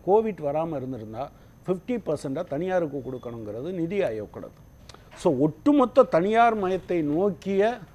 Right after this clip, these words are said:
அந்த புஷ் இருக்கு பாத்தீங்களா? ஓகே, அரசாங்கத்தினால ஃபண்ட் பண்ண முடியாது, தனியாருக்கு கொடுத்துருங்க,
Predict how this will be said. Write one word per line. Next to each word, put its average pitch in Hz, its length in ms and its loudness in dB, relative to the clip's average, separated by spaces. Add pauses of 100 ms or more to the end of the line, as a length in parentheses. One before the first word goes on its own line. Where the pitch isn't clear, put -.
(100)
அந்த 127 160 -6
புஷ் - 320 -4
இருக்கு 131 320 -4
பாத்தீங்களா? 104 380 -12 (500)
ஓகே, 180 320 2 (100)
அரசாங்கத்தினால 165 880 0 (340)
ஃபண்ட் 170 200 -2
பண்ண 143 200 0
முடியாது, 104 440 -8 (460)
தனியாருக்கு 240 480 0
கொடுத்துருங்க, 120 400 -8